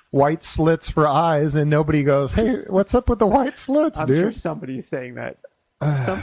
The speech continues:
Speaker 2: clown somewhere is concerned about the white slits for
Speaker 1: Yeah,
Speaker 2: eyes.
Speaker 1: that's the, that's the thing. It's like, you know, can you, can you get past realism enough that you don't have to put a, a seam down the middle of his <laughs> forehead? Can we really do it?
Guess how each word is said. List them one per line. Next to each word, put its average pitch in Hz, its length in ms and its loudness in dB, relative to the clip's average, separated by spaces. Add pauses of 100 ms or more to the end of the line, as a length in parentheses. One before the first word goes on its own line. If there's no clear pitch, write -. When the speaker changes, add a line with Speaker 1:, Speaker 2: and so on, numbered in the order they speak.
Speaker 2:
clown 170 280 -6
somewhere 135 440 -6
is 120 100 -12
concerned 135 420 -8
about 117 200 -8
the 123 80 -8
white 123 240 -8
slits - 280 -10
for 170 80 -10
Speaker 1:
Yeah, 220 220 -2
Speaker 2:
eyes. - 240 -10
Speaker 1:
that's 180 240 -2
the, 196 200 0
that's 165 340 -4
the 190 120 -2
thing. 240 380 -4
It's 104 180 -14
like, 135 320 -8
you 170 120 -10
know, 202 360 -6
can 175 220 -4
you, 160 240 -2 (500)
can 175 140 -4
you 160 100 0
get 190 300 0
past 175 420 -4
realism 151 760 -2 (640)
enough 131 600 0
that 135 120 0
you 127 100 -2
don't 131 240 0
have 143 200 -4
to 151 60 -2
put 135 260 -2
a, 117 280 -4 (120)
a 123 140 -2
seam 139 720 -6
down 127 240 -2
the 127 80 -4
middle 131 380 -4 (100)
of 123 100 -10
his 117 220 -10
<laughs> - 140 -20
forehead? 143 640 -2 (400)
Can 240 220 0
we 240 120 2
really 220 460 2
do 202 200 -2
it? 185 80 -2